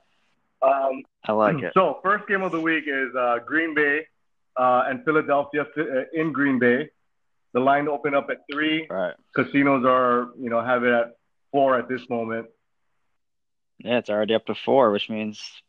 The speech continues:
Speaker 2: everyone's all over Green Bay. That always happens at Green Bay. They're one of the big public teams.
Speaker 1: Okay.
Speaker 2: Uh, I mean, this is a weird game. Philly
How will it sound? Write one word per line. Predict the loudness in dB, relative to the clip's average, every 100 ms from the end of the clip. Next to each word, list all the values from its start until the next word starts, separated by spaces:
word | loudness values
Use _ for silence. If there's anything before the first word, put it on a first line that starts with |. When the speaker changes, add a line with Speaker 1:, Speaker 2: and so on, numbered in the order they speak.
| _
Speaker 2:
everyone's | -8 -2 -2 0
all | 0 0 -2
over | -6
Green | -8 -8 -6
Bay. | -2 0 -2 -2
That | 0 2
always | 2 -2
happens | -6 -10 -12
at | -18
Green | -20 -18
Bay. | -14 -12 -14 _ _ _ _
They're | -8
one | -8
of | -8
the |
big | -8 -8 -6
public | -8 -8 -12
teams. | -14 -16 -16 -20 -20 -20 -20 _ -8
Speaker 1:
Okay. | -4 -2 -4 -8 _ _ _ -8
Speaker 2:
Uh, | -6 -4 -4 -4 -6 _ _ _ _ _ _ _ _ _ -20 -8 0
I | 4
mean, | 4 2 -2 -8 _ -20 _ _ _ _ _ _ _ _ _ _ -20 -20 _
this | -4 0
is | 2
a |
weird | 4 2 0
game. | -4 -4 -6 -12 -20 -14 0
Philly | 2 2 0 -4 -12